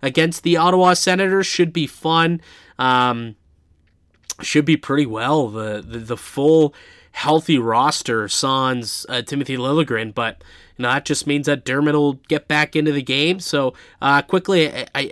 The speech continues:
I will once again go over the lines that are expected to play tomorrow. Bunting, Matthews with Marner, uh, Tavares flanked by Kerfoot and Nylander. You've got Kampf with Mikheyev and, uh, Kasha,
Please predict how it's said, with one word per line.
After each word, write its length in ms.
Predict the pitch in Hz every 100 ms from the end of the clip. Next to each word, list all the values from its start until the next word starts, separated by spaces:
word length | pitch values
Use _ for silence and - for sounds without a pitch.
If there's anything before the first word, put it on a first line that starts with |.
| -
I 280 | 139 135 123 -
will 160 | 139
once 340 | 127 156 160 160
again 760 | 139 135 135 139 131 - 156
go 200 | 135 135
over 200 | 135 127
the 120 | 123 117
lines 440 | 120 123 139 147
that 160 | 120 120
are 80 |
expected 400 | 117 - 117 -
to 80 | 120
play 180 | - 120
tomorrow. 420 | 123 120 117 175 - - -
Bunting, 340 | 151 156 151 147
Matthews 340 | 139 139 131
with 140 | 120
Marner, 320 | 147 175 208 220 - - 120
uh, 120 | 123
Tavares 500 | - 123 131 160 -
flanked 340 | 135 127 -
by 140 | 127 110
Kerfoot 480 | - 135 - 131
and 200 | - 120
Nylander. 480 | 135 147 156 156 165 -
You've 100 | _
got 240 | - 113 -
Kampf 420 | - 156 165 - _ _
with 140 | 127 117
Mikheyev 640 | 113 - 151 151 151 147 -
and, 320 | 123 117 110
uh, 160 | 117 110
Kasha, 520 | - 165 170 190 190